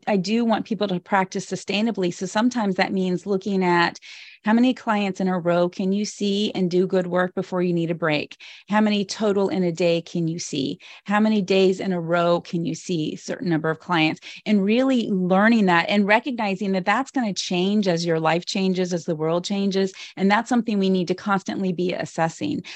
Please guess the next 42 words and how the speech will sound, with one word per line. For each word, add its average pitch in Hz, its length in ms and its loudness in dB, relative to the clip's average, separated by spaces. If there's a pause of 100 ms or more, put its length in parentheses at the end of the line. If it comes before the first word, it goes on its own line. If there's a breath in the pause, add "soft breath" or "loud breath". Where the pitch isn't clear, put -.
(140)
I 202 200 4
worked 196 320 0
nights 185 320 0
for 185 140 -4
many, 180 200 2
many 180 200 4
years. 180 360 2
And 170 120 0
then 170 100 0
I 185 100 0
realized 180 600 2
I'm 196 180 -2
not 302 200 2
doing 262 220 0
my 208 120 0
best 196 260 -4
work 190 180 -2
at - 100 -2
night 190 220 -2
anymore. 160 420 0
I've 175 140 -4
got 175 200 -2
kids 247 260 -2
at 233 80 -2
home. 226 300 2
I'm 160 140 0
exhausted. 220 760 -2 (400 loud breath)
And 190 460 4
so 202 280 2
I 202 200 4
cut - 260 -2
back 190 240 0
on 202 120 -2
those 185 180 -2
hours 202 680 0
and 185 520 0 (240 loud breath)
the 190 80 0
clients 196 500 2
were 196 60 2
able 190 300 2
to, 185 180 2 (400)
we've 180 280 -2